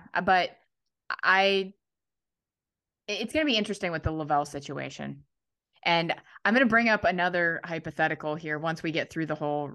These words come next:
when we read through our roster. There's a lot of different things to talk about. So let's just move on to the forwards.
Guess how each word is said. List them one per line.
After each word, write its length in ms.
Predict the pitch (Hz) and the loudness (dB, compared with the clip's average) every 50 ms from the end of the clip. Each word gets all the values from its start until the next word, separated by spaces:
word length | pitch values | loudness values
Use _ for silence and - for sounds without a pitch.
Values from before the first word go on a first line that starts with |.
| - _ _ _ _ - | -14 _ _ _ _ -14
when 240 | - 170 175 165 160 | -4 -4 -2 0 0
we 120 | 160 151 | 0 0
read 240 | 147 160 156 151 147 | 0 0 -2 -2 -4
through 180 | - 156 156 | -4 -2 0
our 140 | 151 147 151 | 2 2 2
roster. 500 | 143 151 147 151 151 - - 151 147 143 | 2 2 2 0 0 -2 -6 -6 -6 -6
There's 200 | 139 156 170 175 | -2 -2 0 0
a 60 | 180 | 2
lot 200 | 170 160 156 156 | 2 4 2 2
of 60 | 160 151 | 0 -4
different 280 | 156 151 - 143 147 143 | -8 -10 -10 -10 -10 -10
things 160 | 151 151 151 | -10 -10 -12
to 60 | 151 | -8
talk 260 | - 151 143 143 143 | -2 -2 -2 -2 0
about. 220 | 151 151 139 - - | 0 -2 -2 -2 -2
So 160 | - 160 151 - - - - - - | -4 -4 -4 -4 -8 -16 -14 0 2
let's 200 | 214 226 226 - | 2 2 2 0
just 160 | 294 262 - | -2 0 2
move 200 | 233 214 208 190 | 2 2 4 4
on 140 | 180 175 175 | 4 4 2
to 60 | 170 | 2
the 100 | 160 160 | 0 -2
forwards. 680 | 160 - - 160 160 160 165 170 175 180 185 - - | -4 0 0 2 2 2 2 0 -2 -2 -4 -10 -20